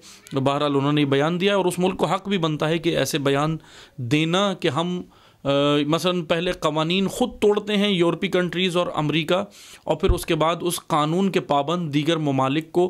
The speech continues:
करने की कोशिश करते हैं। और जाहिर सी बात है कि कवानीन का पाबंद जो है वो सबको होना चाहिए, यूएन के कवानीन का, चाहे वो यूरोपीय कंट्रीज़ हों, चाहे वो मिडिल ईस्ट की कंट्री हों, चाहे वो दुनिया का कोई भी मुल्क हो, उसको उसका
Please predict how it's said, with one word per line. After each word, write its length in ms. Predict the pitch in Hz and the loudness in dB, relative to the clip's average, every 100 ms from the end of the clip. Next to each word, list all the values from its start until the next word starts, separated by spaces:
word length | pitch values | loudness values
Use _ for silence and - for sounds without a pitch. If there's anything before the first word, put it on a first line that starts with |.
| 180 - - | -2 -20 -6
करने 260 | 156 147 160 | -2 0 0
की 100 | 151 | 0
कोशिश 320 | 143 135 147 | 0 0 -2
करते 300 | - 127 120 | -2 -2 -2
हैं। 220 | 127 120 120 - - - | -2 -4 -6 -14 -20 -4
और 240 | 165 185 180 | -2 -2 -4
जाहिर 500 | 175 - 147 165 196 | -10 -8 -2 0 0
सी 120 | 196 202 | -2 -2
बात 220 | 208 214 | -2 -2
है 60 | |
कि 160 | 220 226 165 - - _ - - - | -4 -4 -6 -10 -18 _ -20 -6 -2
कवानीन 540 | 160 165 170 233 277 | 0 2 2 2 2
का 160 | 240 202 | 0 0
पाबंद 520 | 160 147 143 180 175 | 0 0 0 -2 -4
जो 180 | 156 165 | -2 0
है 120 | 165 | 0
वो 160 | 180 196 | -2 -2
सबको 440 | - 233 202 180 | 0 -2 -2 0
होना 220 | 143 143 139 | 0 0 0
चाहिए, 440 | 147 143 156 165 - - - - | 0 -2 -2 -4 -8 -20 -20 -6
यूएन 460 | 143 135 151 170 160 | 0 2 2 2 0
के 100 | 160 | 0
कवानीन 460 | 151 143 143 156 160 | 0 0 0 0 0
का, 100 | 160 | 0
चाहे 240 | 151 135 | 0 0
वो 140 | 147 151 | 0 2
यूरोपीय 340 | 147 147 180 | 2 2 0
कंट्रीज़ 460 | 175 170 175 185 156 | 0 0 0 0 0
हों, 160 | 185 185 - - | 0 -2 -12 -6
चाहे 220 | - 143 156 | -2 0 0
वो 160 | 156 | 0
मिडिल 380 | 151 147 165 175 - | 0 0 0 0 0
ईस्ट 240 | 170 - | -2 -2
की 80 | 165 | -4
कंट्री 360 | 165 165 165 170 | -2 0 0 0
हों, 180 | 165 | 0
चाहे 200 | 165 156 | 0 0
वो 120 | 151 160 | 0 0
दुनिया 300 | 151 156 185 | 0 2 0
का 100 | 190 | -2
कोई 240 | 190 233 | 0 0
भी 200 | 202 202 202 - - | 2 0 -4 -14 -2
मुल्क 220 | 151 190 | 0 2
हो, 80 | 185 | 2
उसको 320 | 175 - 185 175 | 0 0 0 2
उसका 260 | - 165 | 0 0